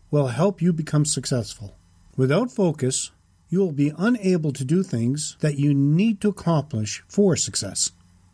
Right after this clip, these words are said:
Four, break down goals into smaller pieces. A major source of stress in life comes from feeling that there are an impossible number of things to do.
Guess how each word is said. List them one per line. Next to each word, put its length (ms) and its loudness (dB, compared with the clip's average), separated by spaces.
Four, 640 0
break 260 0
down 300 2
goals 580 2
into 180 0
smaller 400 2
pieces. 600 -2
A 60 -2
major 560 4
source 420 2
of 120 -4
stress 360 0
in 120 2
life 280 -4
comes 320 0
from 240 -2
feeling 460 2
that 160 -2
there 180 2
are 120 4
an 80 4
impossible 800 2
number 240 4
of 80 -2
things 260 0
to 140 0
do. 220 -4